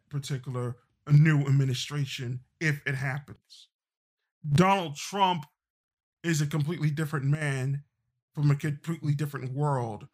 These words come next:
but he is able, because of his history in business, to be the guide instead of the hero. And this is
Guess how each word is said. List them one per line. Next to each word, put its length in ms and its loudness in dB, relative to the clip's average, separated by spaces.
but 160 -4
he 260 -6
is 160 -2
able, 580 -6
because 420 -6
of 180 0
his 200 -2
history 400 -8
in 120 0
business, 600 0
to 120 -6
be 180 -4
the 120 2
guide 920 0
instead 580 0
of 560 -2
the 80 0
hero. 580 -4
And 220 0
this 260 2
is 520 -4